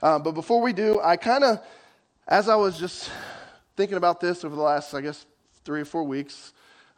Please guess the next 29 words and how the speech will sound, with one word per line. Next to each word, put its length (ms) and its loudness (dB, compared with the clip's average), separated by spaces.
um, 480 0
<clears throat> 300 -10
God 240 2
brought 180 0
me 80 -4
back 440 0
to 360 -6
our 260 0
original 640 -4
intent 640 -10
as 180 -6
human 240 -8
beings. 380 -10
So 240 -4
if 100 -14
you 60 -14
go 160 -8
all 380 4
the 60 -2
way 120 2
back 220 2
to 60 -16
the 60 -8
beginning, 460 -8
at 140 0
creation, 580 -2
God 240 0
created 380 -2
animals 720 -2